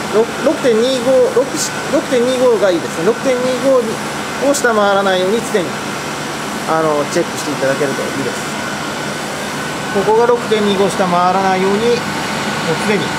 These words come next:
六点二五パスカル下回らないように、これをちゃんと開けるということです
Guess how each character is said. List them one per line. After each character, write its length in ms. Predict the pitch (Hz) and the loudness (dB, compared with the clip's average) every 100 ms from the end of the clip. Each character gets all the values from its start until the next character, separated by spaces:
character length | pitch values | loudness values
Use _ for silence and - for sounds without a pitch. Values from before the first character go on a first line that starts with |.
| - | -2
六 80 | 208 | 0
点 140 | 202 190 | 2 2
二 80 | |
五 80 | 190 | 2
パ 120 | 202 | 0
ス 60 | 202 | 0
カ 80 | 185 | -2
ル 60 | 170 | 0
下 80 | 185 | 0
回 60 | 185 190 | 2 2
ら 160 | 196 | 2
な 100 | 190 185 | 2 2
い 40 | |
よ 60 | 196 | 2
う 40 | 220 | 0
に、 80 | 214 - - - - - - - - - - - - - - - | 0 -4 -6 -6 -6 -6 -6 -6 -6 -6 -6 -6 -6 -6 -6 0
こ 80 | |
れ 60 | 170 | 0
を 40 | |
ち 60 | 165 | 2
ゃ 60 | 160 | 0
ん 20 | |
と 80 | - - | -2 -2
開 80 | 160 | -2
け 0 | |
る 20 | - - - - - - - - - - - - - | -2 -6 -6 -6 -6 -6 -6 -6 -6 -6 -6 -6 -4
と 60 | 135 | -4
い 0 | |
う 0 | |
こ 80 | |
と 0 | |
で 80 | 135 | -4
す 80 | 139 | -4